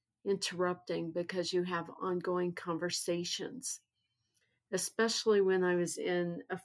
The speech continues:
foreign land, again, I went out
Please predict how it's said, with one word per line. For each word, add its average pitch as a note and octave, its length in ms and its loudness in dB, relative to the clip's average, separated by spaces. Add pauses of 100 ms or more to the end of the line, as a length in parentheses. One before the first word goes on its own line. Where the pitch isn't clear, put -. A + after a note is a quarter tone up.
foreign F#3 380 2
land, F#3 400 2
again, F#3+ 500 2 (100)
I G3+ 140 0
went G#3+ 260 2 (120)
out F3+ 440 0